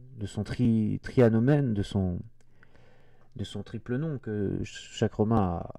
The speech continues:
a, a, a trois noms, hein, euh, praenomen, euh, co-, euh, nomen et cognomen, le ve-, le cognomen Verus. Adrien se plaisait à changer le, l'appellation Verus en Verissimus.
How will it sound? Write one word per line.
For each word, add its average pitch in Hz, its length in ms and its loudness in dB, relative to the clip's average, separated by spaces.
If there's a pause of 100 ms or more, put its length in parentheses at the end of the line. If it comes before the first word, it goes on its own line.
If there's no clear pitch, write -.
a, 92 80 -10
a, 90 220 -8
a 87 60 -8
trois - 200 -4
noms, 104 180 -6
hein, - 240 -18
euh, 90 200 -14 (220)
praenomen, 110 600 4 (960)
euh, 101 140 -14 (920)
co-, 127 220 2
euh, 110 180 2
nomen 117 460 6
et 104 60 2
cognomen, 117 640 0 (360)
le 104 160 -6
ve-, 113 220 0
le 110 220 -2
cognomen 120 500 2
Verus. 98 500 -2 (600)
Adrien 147 460 6
se - 140 2
plaisait 143 580 4 (800)
à - 80 0
changer 127 440 2
le, 101 280 4
l'appellation 107 600 -2
Verus 107 340 -2
en 104 100 0
Verissimus. 135 1400 0